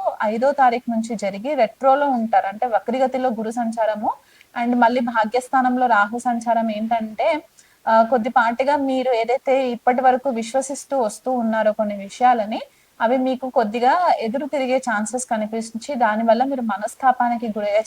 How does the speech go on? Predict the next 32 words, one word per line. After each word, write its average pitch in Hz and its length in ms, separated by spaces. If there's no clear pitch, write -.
ఛాన్సెస్ 208 420
ఉన్నాయి. 196 380
And 247 140
తృతీయ 277 360
స్థానంలో 262 500
కేతు 240 280
సంచారం 240 580
కూడా 233 140
జరుగుతుంది 214 500
కాబట్టి, 190 340
మీ 269 120
కమ్యూనికేషన్ 254 680
లో 254 60
కొద్దిపాటిగా 214 600
క్లారిటీ 233 520
ఉండకుండా 226 520
ఉంటుందన్నమాట. 185 600
మీరు 226 160
తోబుట్టువులతో 226 720
కమ్యూనికేషన్ 214 720
చేస్తున్నా, 202 420
లేకపోతే 196 380
మీ 208 280
కమ్యూనిటీలో 254 640
ఉన్న 226 200
నైబర్స్ 214 480
తో 233 80
కమ్యూనికేషన్ 214 720
విషయంలో 202 460
కొంచెం 254 540
డిస్టర్బెన్సెస్ 226 680
రా-, 208 300